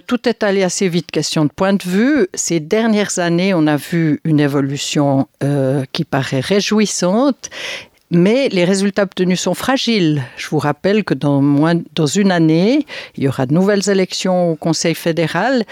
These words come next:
et que, euh, si on regarde, euh, la réalité, la majorité de femmes peut être très éphémère.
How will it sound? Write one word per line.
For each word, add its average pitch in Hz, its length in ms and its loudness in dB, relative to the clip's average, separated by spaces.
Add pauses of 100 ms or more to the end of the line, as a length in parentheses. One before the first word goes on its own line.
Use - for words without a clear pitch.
(300)
et 170 160 2
que, - 160 -4
euh, 170 640 2
si - 320 -4
on 170 200 0
regarde, 160 640 -2
euh, 147 440 0
la 160 140 0
réalité, 160 880 -2
la 156 300 0
majorité 160 720 0
de 143 80 -8
femmes 180 320 -2
peut 147 160 -2
être 151 380 -2
très 143 300 -2
éphémère. 160 680 0